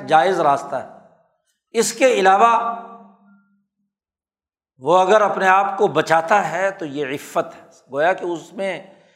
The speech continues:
سماحت نفس کا خلق ہے کہ بیوی کے علاوہ کہیں اور اس نے تعلق قائم نہیں کیا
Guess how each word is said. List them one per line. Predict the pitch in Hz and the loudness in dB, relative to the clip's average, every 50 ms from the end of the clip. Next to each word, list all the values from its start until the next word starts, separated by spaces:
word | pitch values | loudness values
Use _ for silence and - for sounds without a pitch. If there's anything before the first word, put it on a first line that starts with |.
| _ _ _ _ - - - | _ _ _ _ -14 -6 -4
سماحت | 160 156 160 160 170 202 233 240 320 | -2 2 2 2 4 2 2 4 2
نفس | 262 214 202 220 208 214 - - | 0 2 2 0 0 0 -4 -2
کا | 202 180 | -4 -4
خلق | - - 170 170 165 160 160 | -2 -2 -4 -4 -4 -4 -6
ہے | 147 151 151 | -8 -8 -8
کہ | 151 151 | -6 -10
بیوی | 139 117 113 117 143 165 185 190 220 240 240 226 | -12 -12 -12 -10 -8 -8 -6 -2 -2 -2 -2 0
کے | 240 220 196 180 | 0 0 0 2
علاوہ | 165 165 170 170 196 208 208 | 2 2 2 2 2 2 0
کہیں | 208 - 180 175 180 185 - | 0 -2 -6 -6 -8 -8 -2
اور | 170 175 190 208 208 | 2 4 4 4 4
اس | 202 - - - | 0 -2 -4 -6
نے | 190 196 | -6 -6
تعلق | 196 - 156 151 151 170 185 202 - - | -4 -2 -2 0 0 -2 -4 -6 -6 -4
قائم | 160 151 151 156 | -6 -6 -6 -6
نہیں | 156 147 147 143 135 - | -10 -12 -12 -14 -14 -16
کیا | - 113 113 | -16 -16 -16